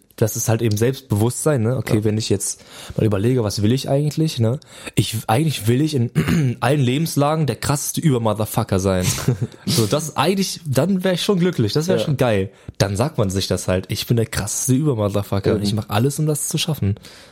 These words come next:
Speaker 1: So.
Speaker 2: Und selbst, selbst wenn du es in dem Moment nicht bist, bringt dich das schon mal ein, eine Stufe weiter
Speaker 1: Genau,
Speaker 2: in
Speaker 1: genau.
Speaker 2: die Richtung. Weil es, ich meine, du wirst nie in allem der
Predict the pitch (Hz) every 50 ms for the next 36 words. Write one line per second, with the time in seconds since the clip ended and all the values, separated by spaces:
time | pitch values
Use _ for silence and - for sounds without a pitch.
0 | _ - - 110 95 95 120 127 123 - - _ _ - - - - - 131 131
1 | - 135 127 123 - - 113 101 120 117 120 117 113 104 98 104 107 - - -
2 | 127 147 151 - - - - - _ _ _ _ - - 113 107 104 104 - -
3 | 110 - - - 110 107 104 98 - - - 110 104 104 104 104 - - - -
4 | _ _ _ _ _ - - 117 113 104 - 117 107 - - - - 107 101 104
5 | 117 110 113 113 107 101 95 107 104 104 104 107 104 95 95 98 - - - 131
6 | - - - - - - - _ _ - - 110 107 101 98 - - - _ _
7 | _ _ _ _ _ _ - - 117 - - - - - - 113 - 123 113 120
8 | 101 110 101 117 120 117 - - - - _ _ _ - 120 123 131 135 131 -
9 | - 113 - - 92 110 117 113 101 95